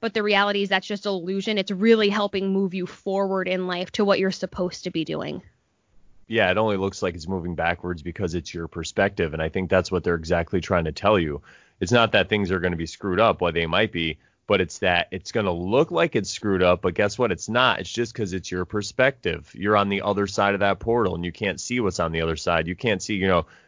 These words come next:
Speaker 2: you're falling out of the plane, but you don't realize you're gonna land in, like, a giant vat of tapioca pudding safely,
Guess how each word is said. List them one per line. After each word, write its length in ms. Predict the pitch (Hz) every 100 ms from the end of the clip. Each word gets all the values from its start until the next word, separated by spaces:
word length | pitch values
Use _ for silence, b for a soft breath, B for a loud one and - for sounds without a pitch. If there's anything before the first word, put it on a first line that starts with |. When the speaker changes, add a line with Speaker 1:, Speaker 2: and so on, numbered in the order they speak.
| -
Speaker 2:
you're 140 | 117
falling 380 | 117 123 120 117
out 120 | 113 107
of 60 |
the 60 | 90
plane, 340 | - 127 110
but 120 | 90
you 80 | 85
don't 140 | 101 95
realize 280 | 101 98 90
you're 100 | 92
gonna 100 | 87
land 340 | 82 90 92
in, 100 | 87
like, 180 | 87 82
a 260 | 85 80 76 - -
giant 340 | 101 92 82
vat 200 | 92 92
of 200 | 85 76 _ _ _ -
tapioca 520 | 110 98 101 92 85
pudding 440 | - 117 95 85 76
safely, 560 | - 90 85 87 80